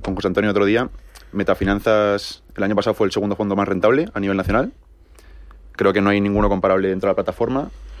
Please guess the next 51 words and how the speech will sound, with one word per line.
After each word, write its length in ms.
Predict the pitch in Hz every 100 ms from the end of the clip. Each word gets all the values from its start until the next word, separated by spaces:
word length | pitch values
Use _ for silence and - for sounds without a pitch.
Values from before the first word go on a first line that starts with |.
| - -
que 120 | -
se 80 | 92
le 40 | 90
acerque 400 | 110 - 147 - - - -
y 160 | 101 87
cerró 220 | - 87
con 300 | 98 92 87
sesenta 240 | - 90
y 60 | 82
dos 100 | 85
por 140 | 90
ciento. 280 | 87 78 -
Este 240 | - 98 95
es 80 | 92
nuestro 220 | 92 98
fondo 200 | 107 104
sectorial. 480 | 101 - 82 80 85 - - - - - -
Luego 240 | 95 104
tenemos 320 | 104 107 110 104
el 100 | 85
fondo 220 | 98 101
bandera 240 | 98 101
de 60 | 95
la 80 | 95
casa, 240 | 101 135
que 100 | 95
es 120 | 85
el 100 | 80
Metavalor, 520 | 82 76 78 98 107 - - - _ _
que 80 | -
es 80 | 87
un 80 |
fondo 180 | 85 95
que 80 | 95
tiene 160 | 92 92
más 100 | 90
de 40 |
treinta 220 | 92 90
y 20 | 82
cinco 260 | 90 87
años 220 | 82 82
de 240 | 87 69 92
track 260 | 78 85
record, 220 | 87 82 -
que 80 |
creo 160 | 82 82
que 80 | 85
es 80 | 90
algo 260 | 82 73 - - -
bastante 320 | - 87 85 87
sólido. 440 | 95 101 120 -